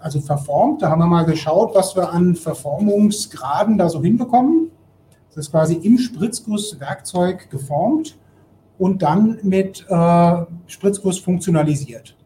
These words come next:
Also in den Bereichen, wo man das dann zerdrückt, kann man dann natürlich mit dem Spritzgussdruck draufgehen und da eine Funktionalität, einen Lastanschlusspunkt ranbringen.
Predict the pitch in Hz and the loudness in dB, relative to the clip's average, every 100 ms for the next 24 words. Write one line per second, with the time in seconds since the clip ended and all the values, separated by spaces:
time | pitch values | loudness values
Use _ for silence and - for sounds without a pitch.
0 | _ _ _ _ _ 139 139 143 160 208 | _ _ _ _ _ -18 -12 -4 0 2
1 | 185 180 180 170 175 165 156 156 143 - | 4 2 0 0 2 0 -2 -4 -6 -8
2 | 139 - 156 - - - - _ _ _ | -10 -6 -6 -6 -10 -18 -20 _ _ _
3 | _ - 175 156 170 214 208 208 202 185 | _ -4 -2 0 0 0 0 -2 -4 -2
4 | 180 165 - 196 - 202 - 165 170 - | -2 -2 -2 -4 -4 -8 -6 -6 -6 -8
5 | - 135 190 - 202 208 208 - - _ | -10 -6 -4 0 2 2 2 -4 -20 _
6 | 180 165 156 160 180 165 170 160 156 147 | -6 -2 0 0 0 -2 0 0 0 0
7 | 160 165 156 143 156 143 - 165 165 160 | 0 0 -2 -4 -8 -8 -4 -4 -2 -4
8 | 147 151 147 139 131 131 127 120 | -4 -2 -2 -4 -6 -6 -8 -10